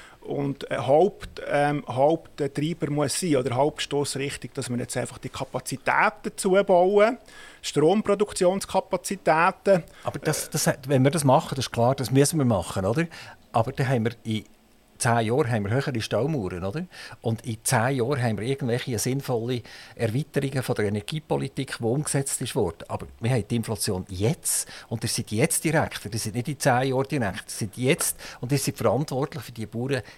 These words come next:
Speaker 2: jetzt, oder? Ein B K W macht etwa drei- bis viermal so einen hohen ebit,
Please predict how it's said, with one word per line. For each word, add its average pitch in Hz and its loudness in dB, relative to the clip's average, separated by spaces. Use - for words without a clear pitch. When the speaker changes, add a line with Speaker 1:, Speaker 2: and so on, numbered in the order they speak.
Speaker 2:
jetzt, 95 0
oder? 110 -2
Ein 110 -2
B 160 4
K 165 -2
W 180 -2
macht - -4
etwa 117 -4
drei- 131 -2
bis - -6
viermal 135 -4
so 131 -6
einen 95 0
hohen 123 0
ebit, 135 -4